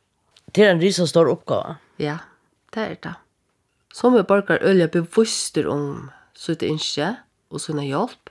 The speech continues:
Speaker 2: Og er borgere kanskje ikke så bevisste om det, men, eh, oavsett, så er det viktig at det vil endgive, at han sier ikke vil endgive så rett,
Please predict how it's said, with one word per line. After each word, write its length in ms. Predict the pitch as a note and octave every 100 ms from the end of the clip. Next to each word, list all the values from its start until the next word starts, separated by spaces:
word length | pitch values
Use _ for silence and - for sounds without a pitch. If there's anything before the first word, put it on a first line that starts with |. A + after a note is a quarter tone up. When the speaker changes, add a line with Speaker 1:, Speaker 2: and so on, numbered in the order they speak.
| _ _ - - _ _ _ _ _
Speaker 2:
Og 400 | D3 D#3 D#3 D3+ -
er 180 | F#3 F3
borgere 340 | E3 F3+ E3 D3
kanskje 280 | D#3 - -
ikke 180 | - E3
så 180 | - E3
bevisste 580 | D#3 E3 B3 - -
om 180 | G2+ D#3 -
det, 220 | F3 C#4+ - - - - _
men, 320 | D#3+ E3+ E3+ D#3
eh, 280 | F2 G2 - _ - -
oavsett, 600 | A3 G3 F3 D3 C#3+ D#3+ - -
så 160 | - G3
er 40 |
det 140 | F#3 F#3
viktig 320 | G#3+ - D#3+ -
at 180 | D3+ -
det 140 | D3+
vil 200 | D#3 D3+ _ _ _ _ _ _ _ _ -
endgive, 840 | G#3 A#3+ A3 D#3 - E3+ D#3 C#3 -
at 160 | -
han 120 | D#3+
sier 160 | D#3+ -
ikke 160 | G#3 E3+
vil 80 | -
endgive 460 | G3 F3+ E3 D3
så 160 | B2 D3+
rett, 240 | C#3+ E3